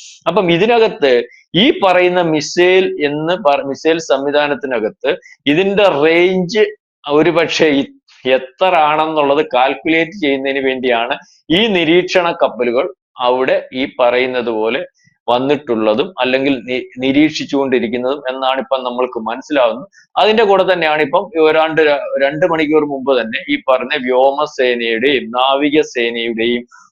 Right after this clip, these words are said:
ഒക്കെ ഒരു അഭ്യാസം അവിടെ നടക്കുന്ന ഒരവസ്ഥയുണ്ട്. അതിനുവേണ്ടി തന്നെയാണ് ഈ നോട്ടാം പ്രഖ്യാപിച്ചിരിക്കുന്നത്. ഇനിയും അതിന്റെ പരീക്ഷണം ഒരുപക്ഷെ ഇവര് വന്ന് നിൽക്കുന്നത് കൊണ്ട് ഇന്ത്യക്ക് രഹസ്യമാക്കി വെക്കേണ്ടത് വല്ലതും ഉണ്ടെങ്കിൽ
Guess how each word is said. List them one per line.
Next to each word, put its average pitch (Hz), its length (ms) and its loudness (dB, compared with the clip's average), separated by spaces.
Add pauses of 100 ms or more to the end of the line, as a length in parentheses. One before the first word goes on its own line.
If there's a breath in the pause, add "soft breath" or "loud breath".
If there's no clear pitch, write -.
(120)
ഒക്കെ 143 480 0
ഒരു 127 160 0
അഭ്യാസം 143 680 0
അവിടെ 123 320 0 (120)
നടക്കുന്ന 127 520 -4
ഒരവസ്ഥയുണ്ട്. 117 480 -2
അതിനുവേണ്ടി 143 400 0
തന്നെയാണ് 151 280 0
ഈ 143 100 -2
നോട്ടാം 139 420 0
പ്രഖ്യാപിച്ചിരിക്കുന്നത്. 123 960 -2 (400 soft breath)
ഇനിയും 190 320 2
അതിന്റെ 175 360 2
പരീക്ഷണം 180 580 2 (200)
ഒരുപക്ഷെ 165 400 0
ഇവര് 165 300 4
വന്ന് 170 240 2
നിൽക്കുന്നത് 156 340 0
കൊണ്ട് 123 300 2
ഇന്ത്യക്ക് 160 580 0
രഹസ്യമാക്കി 180 600 2
വെക്കേണ്ടത് 165 420 0
വല്ലതും 151 400 2
ഉണ്ടെങ്കിൽ 139 280 -6